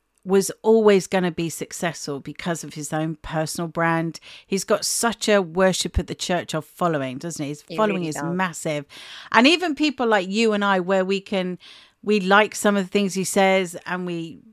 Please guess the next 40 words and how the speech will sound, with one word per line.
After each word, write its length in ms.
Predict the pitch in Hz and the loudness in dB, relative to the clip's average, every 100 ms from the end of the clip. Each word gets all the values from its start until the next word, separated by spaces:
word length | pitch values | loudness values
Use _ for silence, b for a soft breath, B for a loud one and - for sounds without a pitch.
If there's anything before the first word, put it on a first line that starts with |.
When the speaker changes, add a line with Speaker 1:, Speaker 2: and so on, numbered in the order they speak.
| _ | _
Speaker 1:
we 160 | - 185 | -8 -8
don't 320 | 170 208 196 | -2 0 0
necessarily 560 | 185 170 - 180 175 170 | -4 -8 -6 -4 -2 -6
agree 260 | 165 180 | -6 -4
with 160 | 165 165 | -4 -4
all 220 | 214 208 | 0 0
of 100 | 175 | 0
it, 160 | 160 - | -6 -6
we 120 | 175 | -8
still 320 | - - 240 | -8 -4 -2
have 160 | 214 196 | -2 -6
huge 400 | - 214 190 156 | -6 -6 -6 -8
respect 480 | 151 - - 233 - | -10 -8 -4 -4 -4
for 140 | 175 | -6
him. 420 | 156 143 135 151 B B B B B B _ _ | -4 -6 -6 -12 B B B B B B _ _
But 300 | 214 196 - _ _ _ _ _ | 4 4 2 _ _ _ _ _
whilst 480 | 202 208 240 240 - | -2 6 6 6 4
his 280 | 214 - - 240 _ _ - | 2 2 -10 -16 _ _ -2
personal 440 | 214 208 - 180 | 2 2 2 -6
brand 360 | - 180 170 165 | 0 0 2 0
would 100 | 165 | -4
have 120 | 156 | -6
helped 420 | - 208 - - | -6 -6 -6 -8
him 140 | 165 | -6
be 180 | 151 156 | -6 -8
successful 640 | 147 - - 147 - 147 139 | -10 -12 -8 -8 -8 -10 -10
with 160 | 139 | -10
this, 220 | 143 135 B B | -10 -12 B B
he 160 | B 214 | B -10
still 320 | - - 254 | -8 -4 -2
is 140 | 220 - | 0 -2
so 300 | - 214 196 | -2 0 0
genius. 500 | - 170 160 139 - | -4 -4 -4 -8 -6
He 120 | 175 | -4
has 140 | 185 - | -4 -6
such 420 | - 226 - - | -4 -4 -6 -8
unique 420 | 202 190 180 - | -4 -4 -6 -4
ideas 760 | 175 151 170 160 123 113 143 - B B - | -4 -4 -6 -6 -6 -10 -14 -16 B B -4
that 100 | 175 | 0
he, 360 | 226 220 185 | 0 0 -6